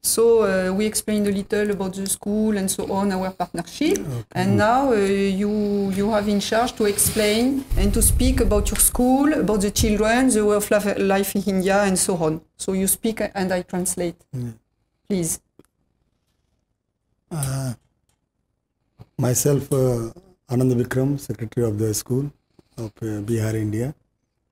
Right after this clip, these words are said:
Speaker 2: And, uh, we start this project, uh, for, uh, the children of, uh, poor at street and the handicapped, uh, children to,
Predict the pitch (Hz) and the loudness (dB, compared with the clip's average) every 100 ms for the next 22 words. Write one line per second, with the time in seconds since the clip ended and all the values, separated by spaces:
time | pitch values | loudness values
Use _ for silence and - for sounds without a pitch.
0 | - _ _ _ _ - 120 113 113 113 | -20 _ _ _ _ -10 -6 -4 -2 -4
1 | 113 110 113 - - 147 127 127 - 131 | -4 -8 -12 -18 -16 -4 0 2 2 2
2 | 139 123 127 - 127 110 127 - - 123 | 2 2 0 0 0 0 0 -2 -2 -2
3 | 117 107 - _ _ _ _ _ _ _ | -2 -6 -12 _ _ _ _ _ _ _
4 | - 117 113 110 110 107 107 _ _ _ | -8 -4 -4 -4 -4 -6 -10 _ _ _
5 | _ _ _ _ _ - 127 - 131 135 | _ _ _ _ _ -6 -6 0 0 2
6 | 135 131 127 - 131 120 117 110 - 131 | 2 2 0 -2 -4 -4 -4 -8 -4 0
7 | 127 123 120 127 _ - 127 - - 123 | 2 2 -2 -8 _ -14 -10 -10 -2 -2
8 | 117 - - _ _ _ _ _ _ - | -2 -6 -18 _ _ _ _ _ _ -10
9 | 127 117 110 110 110 107 107 107 110 147 | -4 -4 -2 -4 -4 -6 -8 -10 -14 -20
10 | _ 151 156 - 117 123 120 120 117 - | _ -20 -20 -8 -2 -2 0 0 -2 -6
11 | - _ _ _ _ _ _ _ _ - | -18 _ _ _ _ _ _ _ _ -16
12 | 117 110 113 117 127 117 113 113 131 - | -14 -12 -14 -8 -4 0 0 -2 -6 -14
13 | _ _ _ _ _ _ - 120 113 110 | _ _ _ _ _ _ -4 -2 -2 -4
14 | 107 107 113 | -6 -8 -12